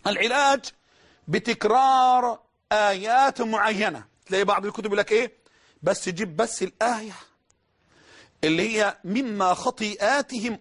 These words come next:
أغرقوا فأدخلوا نار"، قولها مثلًا ألف مرة، تحرق تمامًا وتبطل السحر وتعمل. فين الدليل؟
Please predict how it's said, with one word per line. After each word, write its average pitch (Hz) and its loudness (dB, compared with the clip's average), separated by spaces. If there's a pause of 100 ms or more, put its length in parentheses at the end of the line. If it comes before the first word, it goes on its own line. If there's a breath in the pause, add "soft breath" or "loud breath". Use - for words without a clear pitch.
أغرقوا 208 0 (100)
فأدخلوا 269 0
نار"، 208 0 (640)
قولها 262 4
مثلًا 285 0
ألف 220 0
مرة، 185 -2 (540)
تحرق 196 0
تمامًا 175 -8 (440 soft breath)
وتبطل 233 2
السحر 226 -2
وتعمل. 202 -2 (260)
فين 226 0
الدليل؟ 220 -2